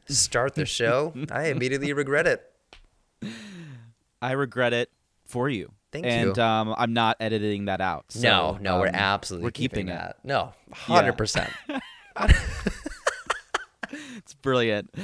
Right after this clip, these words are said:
Speaker 2: Um, Brendan, I'm, I'm impressed with our, with our, um, podcast here.
Speaker 1: I'm impressed not only from, like, the, the quality of our banter, but truly the inspiration from our guests and how lucky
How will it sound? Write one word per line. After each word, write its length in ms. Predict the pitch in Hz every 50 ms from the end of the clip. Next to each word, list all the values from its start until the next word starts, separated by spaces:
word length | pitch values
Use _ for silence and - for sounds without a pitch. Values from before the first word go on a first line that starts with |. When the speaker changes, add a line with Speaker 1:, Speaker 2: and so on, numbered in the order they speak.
| 202 190 180 170 165 - - -
Speaker 2:
Um, 260 | 170 180 185 196 180 - -
Brendan, 400 | - 165 190 202 202 160 117 - - _ _ _ -
I'm, 300 | 104 107 143 165 175 - -
I'm 100 | 113 123
impressed 460 | 147 151 - - 107 104 104 - -
with 160 | 101 98 - 90
our, 240 | 82 82 80 - -
with 160 | - 107 - -
our, 260 | 95 92 90 90 90
um, 300 | 85 82 82 82 85 - -
podcast 500 | - - 110 113 - 92 73 71 - - -
here. 120 | 87 71 - - - _ _ _ - -
Speaker 1:
I'm 240 | 151 185 208 214 214 -
impressed 540 | 175 180 180 - - 208 233 247 240 - 190
not 140 | 180 180 175
only 200 | 170 170 165 151
from, 280 | - - 139 123 123
like, 340 | 113 107 104 95 - _ _
the, 540 | 107 101 98 95 95 95 95 95 92 90 87 - _ _ _ _ _ _ -
the 80 | 110 -
quality 1120 | - - - - - 120 113 104 101 101 101 98 104 123 131 135 139 151 160 180 214 214 - _ _ _ -
of 180 | 104 104 95 104
our 160 | 98 95 92
banter, 560 | 95 107 107 113 113 113 - - 87 87 90 -
but 280 | 117 113 - - - -
truly 520 | - - - 139 151 160 165 175 175 165
the 420 | 123 117 120 110 107 107 107 - - -
inspiration 600 | 117 120 120 - - 120 113 110 110 - 110 104
from 240 | - - 110 101 95
our 80 | 92 90
guests 260 | 80 92 92 92 -
and 100 | 101 95
how 240 | - - 90 90 85 -
lucky 1040 | 92 92 101 113 135 151 151 - - - - - - 101 92 87 80 - - _